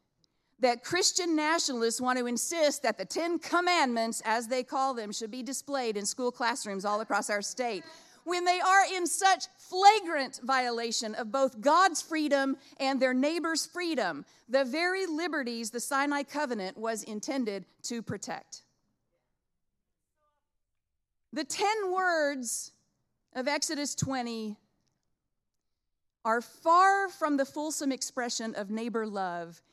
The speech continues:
that Jesus eventually asks of us.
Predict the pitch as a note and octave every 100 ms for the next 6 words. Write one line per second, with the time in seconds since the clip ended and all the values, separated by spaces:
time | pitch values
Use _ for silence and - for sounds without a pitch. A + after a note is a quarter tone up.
0 | _ - F3+ F#3 G#3+ C4 A#3+ B3+ A#3+ -
1 | - _ - G3 G#3 A#3+ A#3 F#3+ F3+ F3
2 | F#3 - _ G3 E3+ F3 - - - -
3 | E3 D#3 - -